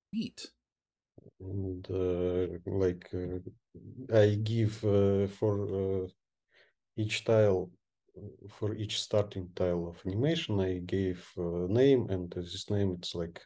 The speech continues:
Speaker 2: state of, of the player, like idle, running, something. And, uh, when I load from code, I don't, uh, hard code,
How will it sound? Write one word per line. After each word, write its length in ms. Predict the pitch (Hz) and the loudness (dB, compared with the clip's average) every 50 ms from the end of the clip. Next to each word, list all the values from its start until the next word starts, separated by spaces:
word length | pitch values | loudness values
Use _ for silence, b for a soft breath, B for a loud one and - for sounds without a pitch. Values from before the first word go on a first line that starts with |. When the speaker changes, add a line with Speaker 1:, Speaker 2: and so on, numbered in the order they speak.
| - - | -16 -10
Speaker 2:
state 380 | - - - - 95 92 87 | -10 -6 -2 0 0 0 0
of, 100 | 87 82 - - 104 - _ - | -6 -12 -14 -16 -20 -20 _ -8
of 200 | 95 90 87 - | -8 -6 -4 -6
the 80 | 98 | -8
player, 420 | 95 - 95 92 87 80 - - _ _ - - - _ - | -4 -2 0 0 0 -2 -4 -10 _ _ -20 -20 -20 _ -20
like 280 | 85 87 - - - - | -20 -20 -18 -8 0 4
idle, 600 | 123 135 131 107 107 101 95 95 90 87 90 80 | 4 4 4 4 2 -2 -2 -2 -4 -6 -6 -2
running, 520 | 98 104 110 113 104 98 95 92 90 82 _ _ _ b b b b b b b b _ _ _ _ _ _ _ _ _ _ - 110 | 2 4 4 4 4 2 0 -2 -6 -10 _ _ _ b b b b b b b b _ _ _ _ _ _ _ _ _ _ -14 -10
something. 500 | 104 - - - - - 92 90 82 87 | -8 -6 -6 -6 -6 -6 -8 -10 -6 -4
And, 400 | 98 92 90 90 92 90 87 90 | -2 0 0 0 0 -2 -2 -4
uh, 680 | 92 90 90 87 87 87 87 87 85 87 87 87 87 87 - _ - - - - - 110 | -4 -6 -6 -4 -4 -4 -4 -4 -6 -6 -10 -12 -14 -16 -18 _ -16 -16 -16 -12 -10 -6
when 220 | 95 101 101 95 98 | 0 2 2 4 4
I 80 | 95 | 2
load 320 | 95 98 98 101 98 98 - | 2 4 4 4 2 2 -2
from 260 | - - 101 95 92 | -4 -2 -2 -2 -2
code, 320 | - - 127 127 113 110 110 | 2 4 4 4 6 4 4
I 140 | 101 95 | 4 4
don't, 420 | 95 - 95 95 95 90 - - - - | 2 2 -2 -2 -2 -4 -6 -10 -12 -10
uh, 340 | 82 85 85 85 82 85 85 - | -8 -6 -6 -6 -6 -8 -6 -2
hard 240 | - 101 98 - - | -2 -2 -2 -2 -2
code, 300 | - 104 95 95 - | 2 2 2 2 0